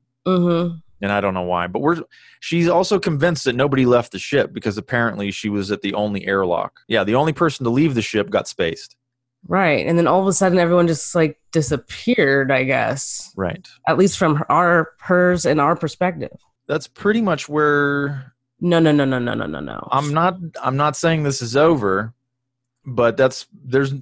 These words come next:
Speaker 2: there's not much else to learn before she opens that door. Am I wrong?
Speaker 1: Oh, no. Um, no. Because, again, we were kind of all in the dark, as
Speaker 2: Right.
Speaker 1: Julie was. We
Speaker 2: It's
Speaker 1: have
Speaker 2: only five
Speaker 1: no idea.
Speaker 2: pages, you know.
Speaker 1: Yeah, it's short.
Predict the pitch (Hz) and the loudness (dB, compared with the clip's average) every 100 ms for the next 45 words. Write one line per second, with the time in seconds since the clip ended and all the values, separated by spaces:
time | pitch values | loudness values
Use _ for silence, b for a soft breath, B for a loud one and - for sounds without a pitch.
0 | - - 143 156 165 156 147 156 135 131 | -6 -2 0 0 0 0 2 2 2 0
1 | 123 135 123 110 104 117 104 113 104 104 | 2 2 2 0 0 -2 0 0 0 0
2 | 98 92 117 107 90 92 101 127 - _ | -4 -2 0 -2 -2 -4 -4 -6 -14 _
3 | _ _ 254 196 151 208 185 156 - 220 | _ _ 2 2 0 0 0 -2 -2 0
4 | 214 214 214 208 185 _ 262 294 151 147 | 0 -2 -4 -6 -10 _ -2 0 0 -4
5 | - - - - - 226 226 214 180 185 | -14 -20 -20 -20 -4 -2 2 2 2 2
6 | 185 233 165 175 190 185 165 180 156 214 | 2 2 2 2 2 0 2 0 2 2
7 | 190 143 170 175 165 156 175 135 107 _ | 2 4 4 4 4 2 2 2 -2 _
8 | _ - - _ _ - - 117 - 185 | _ -20 -20 _ _ 0 2 2 -6 -8
9 | 175 135 104 78 156 - - 170 208 190 | -2 -2 -2 -4 -10 -10 -2 2 2 2
10 | 143 135 107 113 104 92 90 - - _ | 2 2 2 2 0 -2 -8 -12 -20 _
11 | - 90 - 113 180 - - - - 101 | -10 -8 -10 -8 -8 -8 -10 -6 -4 -4
12 | - | -8